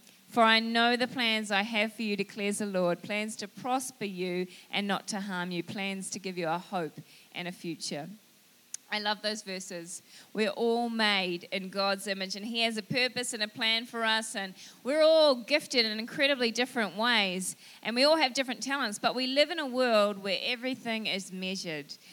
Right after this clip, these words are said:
Everyone's comparing, y-, you know, who looks the best, who's the smartest, who's achieving the most, who's the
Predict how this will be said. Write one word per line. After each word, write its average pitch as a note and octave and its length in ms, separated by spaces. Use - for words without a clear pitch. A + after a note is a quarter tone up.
Everyone's D#4 640
comparing, A#3+ 960
y-, G3+ 240
you A3+ 80
know, A3 100
who E4 300
looks - 240
the A#3 80
best, F3+ 320
who's D#4+ 240
the B3+ 120
smartest, G3+ 840
who's D4+ 180
achieving B3+ 580
the A#3 120
most, G3 420
who's C4+ 220
the G#3 180